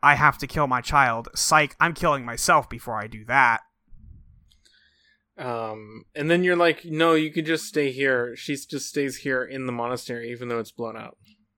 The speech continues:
Speaker 1: She's like, "No, Mom, it's okay. I'll just stay here in the ruins. Haha.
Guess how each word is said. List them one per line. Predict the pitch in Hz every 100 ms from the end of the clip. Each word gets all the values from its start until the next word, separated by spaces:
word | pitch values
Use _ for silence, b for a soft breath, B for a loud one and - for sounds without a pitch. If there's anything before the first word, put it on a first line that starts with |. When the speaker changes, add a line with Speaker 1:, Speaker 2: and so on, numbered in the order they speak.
| _ _ _ -
Speaker 1:
She's | - 202
like, | 208 214
"No, | 285
Mom, | 151 143 165
it's | 185
okay. | 196 220
I'll | 196
just | 165 -
stay | 180
here | 180 190
in | 190
the | 185
ruins. | 180 190 175
Haha. | - 180 180 175